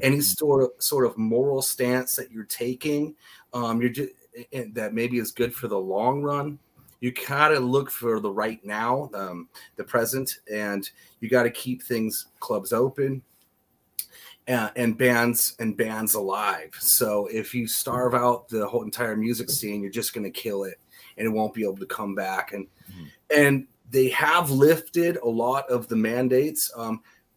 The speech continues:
Speaker 1: no, my whole thing the whole time was just faking. I mean, you can, most of it was a lot of, uh,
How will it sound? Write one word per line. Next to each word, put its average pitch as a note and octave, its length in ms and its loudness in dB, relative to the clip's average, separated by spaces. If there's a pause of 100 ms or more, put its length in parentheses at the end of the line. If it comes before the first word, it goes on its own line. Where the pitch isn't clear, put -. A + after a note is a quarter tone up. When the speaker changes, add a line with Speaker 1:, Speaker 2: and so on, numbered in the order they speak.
Speaker 1:
no, C3+ 140 0
my E3+ 200 4
whole A3+ 200 6
thing G#3 260 4
the E3+ 60 6
whole C#3+ 200 2
time A3+ 340 -2
was C3 160 -2
just - 240 -2
faking. F#3 400 0 (520)
I A2 40 -12
mean, B2 160 0
you E3 100 -4
can, D#3 340 -4 (300)
most F#3+ 380 2
of G3+ 120 -2
it G3+ 160 4
was E3 200 -2
a D3 80 4
lot C3 320 0
of, C#3+ 160 -4
uh, A#2+ 220 -2